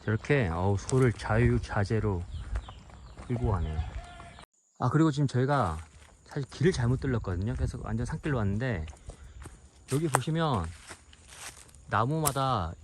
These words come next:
이런 그릇을 하나 담아놨어요. 이게 뭐 진액인가? 송 뭐, 뭐라고 하지? 그 나무 껍질을 벗겨서 이렇게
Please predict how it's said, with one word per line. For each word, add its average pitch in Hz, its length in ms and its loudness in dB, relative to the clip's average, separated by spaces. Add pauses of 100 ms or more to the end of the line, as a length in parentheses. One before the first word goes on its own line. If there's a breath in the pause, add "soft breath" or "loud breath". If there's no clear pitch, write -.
이런 117 460 -2 (360 loud breath)
그릇을 151 340 4
하나 104 80 2
담아놨어요. 104 680 -4 (2000 loud breath)
이게 143 140 -10
뭐 113 180 -8
진액인가? 120 840 -4 (120)
송 170 400 -2
뭐, 95 120 0
뭐라고 107 420 0
하지? 87 180 -4
그 135 120 -6
나무 123 260 6
껍질을 165 320 0
벗겨서 127 560 0 (800 loud breath)
이렇게 110 760 -4